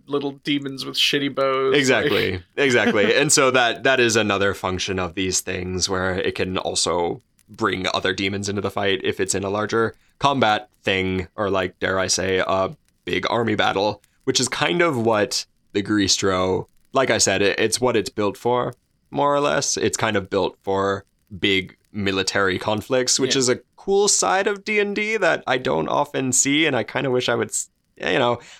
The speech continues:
Speaker 2: I'd like to play a big Helm's Deep fight every now and again.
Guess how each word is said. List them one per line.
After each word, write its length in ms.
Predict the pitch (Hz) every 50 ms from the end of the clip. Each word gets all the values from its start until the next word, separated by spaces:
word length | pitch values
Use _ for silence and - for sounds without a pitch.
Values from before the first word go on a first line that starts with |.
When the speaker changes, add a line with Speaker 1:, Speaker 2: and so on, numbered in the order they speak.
| _
Speaker 2:
I'd 180 | - 185 202 156
like 180 | 151 135 123 -
to 120 | 110 101
play 260 | - - - 90 98
a 100 | 101 92 92
big 320 | - 95 92 98 95 101 - _
Helm's 300 | - 107 110 107 98 98 -
Deep 220 | 110 107 104 -
fight 320 | - - 117 117 147 147 -
every 220 | - 127 117 127
now 140 | 131 127 120
and 80 | 127 135
again. 280 | 139 147 160 180 190